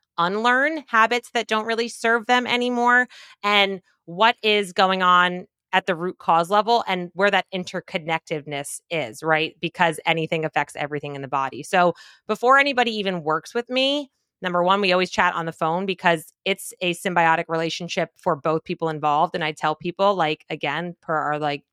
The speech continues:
conversation we just had, any relationship needs to be mutually beneficial. So, like, I'm energetically giving a lot to the person that I'm working with, and it needs to be a fit for everybody involved. So it's, it's like people do the same thing with therapists or, again, like, a friendship or a romantic partner.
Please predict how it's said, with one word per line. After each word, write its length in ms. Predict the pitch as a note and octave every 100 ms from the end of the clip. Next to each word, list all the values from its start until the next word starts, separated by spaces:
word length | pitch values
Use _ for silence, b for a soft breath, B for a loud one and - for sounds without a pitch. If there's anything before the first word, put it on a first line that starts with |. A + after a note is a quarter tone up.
| _
conversation 500 | F3 D#3 D3 D3 E3
we 80 | D#3
just 220 | D#3 -
had, 320 | D#3 D3+ F#3 b b b _ -
any 220 | G3+ A#3
relationship 640 | A#3 A3 F3+ - A3 A#3+ A3
needs 200 | F#3+ F3+
to 80 | F#3
be 120 | F3
mutually 400 | E3+ D#3+ - E3+
beneficial. 580 | D#3 D3 C#3+ D3+ - -
So, 160 | - F3+
like, 220 | F3 F3 -
I'm 260 | G3 G#3+ A3+
energetically 580 | G3+ F#3 F#3 F3+ F#3
giving 340 | F3 F3+ E3+ E3
a 100 | D#3
lot 380 | D3+ D3+ D3 C#3 -
to 80 | F3
the 80 | D3
person 320 | E3+ D#3+ D#3+
that 100 | D3
I'm 100 | D3
working 320 | C#3+ - G3
with, 220 | A3 C4+ - B B B -
and 500 | F#3+ F#3+ F3+ F3+ F3+ - _
it 140 | G3 G3
needs 240 | G3 F#3+
to 60 | G3
be 120 | F#3+
a 40 |
fit 240 | E3+ F3+ -
for 100 | D#3+
everybody 340 | D3 C#3+ C3+
involved. 480 | C#3 C3+ A#2+ A2+ -
So 280 | - F#3 E3
it's, 240 | E3 - G#3
it's 160 | F3 -
like 160 | E3+ D#3+
people 200 | G3 F#3+
do 80 |
the 120 | F#3+ F3+
same 200 | F#3+ F3+
thing 120 | E3+
with 160 | E3
therapists 600 | E3 E3 F3 G3 F3+ F3 D#3+
or, 180 | D#3 D3
again, 320 | D3 D#3 E3
like, 140 | D#3
a 60 | D3
friendship 420 | - E3 E3 F3+
or 100 | D#3
a 40 | D3
romantic 500 | C#3 C#3+ D#3 F3 -
partner. 380 | E3+ F3+ E3